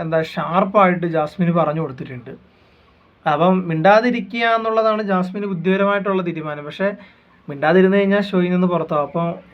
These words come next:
നന്ദന പറയുന്നതെല്ലാം സത്യമാണ് എന്നുള്ള രീതിയിലൊക്കെ വരും. അപ്പോൾ ജാസ്മിൻ അതിനെതിരെ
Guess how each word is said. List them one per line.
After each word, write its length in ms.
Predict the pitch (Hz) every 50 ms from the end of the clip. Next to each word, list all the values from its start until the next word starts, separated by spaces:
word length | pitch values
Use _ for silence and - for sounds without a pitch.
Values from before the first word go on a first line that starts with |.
| - 160
നന്ദന 260 | 151 151 156 170 175 185 180
പറയുന്നതെല്ലാം 480 | 170 170 170 170 175 175 165 165 165 165 165 -
സത്യമാണ് 500 | 151 - - 196 190 185 170 170 170 170 - - 160
എന്നുള്ള 280 | 156 156 160 165 165 175 165 160
രീതിയിലൊക്കെ 480 | 160 156 156 160 156 151 143 - - 147 139
വരും. 160 | 127 147 165 - _ - - - _ _ _ - - - - _ - - 131
അപ്പോൾ 140 | 131 160 160 170
ജാസ്മിൻ 320 | 151 156 - 190 190 196 196
അതിനെതിരെ 360 | 202 202 202 196 185 196 208